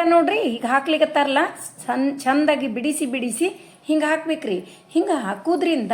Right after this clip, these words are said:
ಗಿಡ ಮಾತ್ರ ಭಾಳ ಚಂದ ಆಗ್ತಾವ್ರೆ. ನೀವು ನಮ್ಮ ಮನೆ ಒಳಗಿಂದ ಯಾವಾಗ ನೋಡ್ತೀರಿ ಅವಾಗ ಎಷ್ಟೋ ಒಂದು ಎರಡು ಮೂರು, ಆ, ಕ್ವಶನ್ ಅಂತೂ ಇದ್ದ ಇರ್ತಾವ ನೋಡ್ರಿ. ನೋಡ್ರಿ, ಈ ಟೈಪು ಜುಬ್ರ ಏನದ,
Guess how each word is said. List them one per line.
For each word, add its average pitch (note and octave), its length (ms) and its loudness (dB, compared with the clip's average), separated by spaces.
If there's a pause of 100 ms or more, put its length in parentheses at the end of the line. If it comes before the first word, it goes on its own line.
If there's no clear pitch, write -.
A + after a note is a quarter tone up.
(220)
ಗಿಡ A3 200 4
ಮಾತ್ರ F4 320 0
ಭಾಳ A3+ 280 2
ಚಂದ D4 340 0
ಆಗ್ತಾವ್ರೆ. E4 800 0 (120)
ನೀವು C4 140 4
ನಮ್ಮ C4+ 240 4
ಮನೆ D4 160 2
ಒಳಗಿಂದ E4+ 440 2
ಯಾವಾಗ B3+ 500 6
ನೋಡ್ತೀರಿ E4+ 340 4
ಅವಾಗ D4+ 320 6
ಎಷ್ಟೋ A3 800 6 (200)
ಒಂದು C#4 200 6
ಎರಡು C4 400 6
ಮೂರು, E4+ 600 4 (440)
ಆ, B3 200 6
ಕ್ವಶನ್ C#4+ 440 4
ಅಂತೂ E4+ 280 4
ಇದ್ದ C#4 240 4
ಇರ್ತಾವ D#4+ 380 6
ನೋಡ್ರಿ. D#4 640 2 (1800)
ನೋಡ್ರಿ, C4 260 4
ಈ C#4+ 240 0
ಟೈಪು C#4 760 4 (420)
ಜುಬ್ರ B3 300 -2 (140)
ಏನದ, C4 260 2